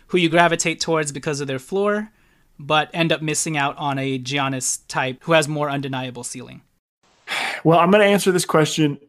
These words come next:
Speaker 2: and it's gonna be the reverse of, like, the way you ask it, because I read it and I, I know exactly what you're going for here, but I, I'm gonna have to say that th-, this is where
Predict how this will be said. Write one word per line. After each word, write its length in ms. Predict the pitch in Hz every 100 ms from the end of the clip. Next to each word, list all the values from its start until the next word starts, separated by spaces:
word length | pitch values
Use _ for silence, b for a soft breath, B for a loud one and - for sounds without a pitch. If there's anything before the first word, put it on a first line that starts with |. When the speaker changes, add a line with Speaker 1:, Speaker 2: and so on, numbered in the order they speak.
| _
Speaker 2:
and 120 | 156
it's 140 | 147 143
gonna 160 | 160
be 140 | 160 156
the 80 | 147
reverse 540 | 143 143 143 151 -
of, 180 | 143 139 -
like, 240 | 143 _
the 80 | 139
way 220 | 135 135
you 100 | 131
ask 320 | 127 135 -
it, 100 | 151
because 200 | 151 139
I 60 | 131
read 260 | 143 185
it 120 | 190 -
and 160 | 160 143
I, 140 | 135
I 180 | - 143
know 160 | 147
exactly 440 | 147 139 165 180 202
what 120 | 180
you're 80 | 175
going 260 | 180 175
for 220 | 165 170 151
here, 320 | 147 151 143
but 140 | 143 -
I, 240 | 104 92 - -
I'm 220 | 151 147
gonna 220 | 170 175
have 280 | 139 165 -
to 80 | 156
say 320 | - 151 151
that 240 | 143 143
th-, 200 | 143 147 151
this 240 | 151 151
is 180 | 156 135
where 520 | 139 139 139 135